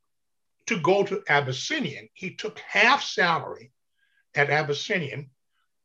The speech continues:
kept an endowed professorship at Rutgers, and he, he walked the line of pastor, scholar, pastor, doctoral student, mentor. So where did I ever get it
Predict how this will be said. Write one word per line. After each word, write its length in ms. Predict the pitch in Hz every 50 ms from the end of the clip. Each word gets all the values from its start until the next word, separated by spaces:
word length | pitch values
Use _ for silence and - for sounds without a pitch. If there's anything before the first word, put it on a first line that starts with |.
| _ -
kept 380 | - 208 269 294 - - -
an 280 | 175 175 165 170 175 170
endowed 720 | 170 160 151 147 135 135 151 180 190 196 202 208 220 214 -
professorship 840 | 165 139 - - 220 240 233 - - 160 143 - - 151 143 143 -
at 200 | 127 123 127 117
Rutgers, 640 | 127 165 180 165 131 107 98 110 123 131 - - - _ _ _ _ _ _ _ - _ _ _ -
and 180 | 190 190 180
he, 200 | 143 208 208 202
he 200 | 190 - - 233
walked 520 | 208 180 160 165 196 226 269 - - - -
the 80 | 233
line 520 | 202 180 156 139 127 127 127 147 170 170 - _ _ _ _ _ -
of 280 | 151 143 135 127 - -
pastor, 720 | - - 190 180 180 180 180 - - 185 170 175 170 - _ _
scholar, 840 | - - - - - - - - 220 202 208 208 - - - - - _ _ _ _ _ _ _ - - -
pastor, 880 | - 165 165 175 170 170 170 - - - 180 165 160 156 156 156 147 - _ _ _ _ _ _ _ 143
doctoral 560 | 131 156 165 190 214 - - - 165 160 151
student, 600 | 143 - - - - - 170 160 147 151 160 156 -
mentor. 600 | 160 160 185 233 254 226 214 - 185 - - - - _ _ _ _ _ - - - _ -
So 260 | - - 247 214 202
where 220 | 185 220 359 415
did 120 | 392 330 285
I 120 | 285 294
ever 160 | 277 233 220
get 240 | 196 156 185 220 208
it 140 | 214 208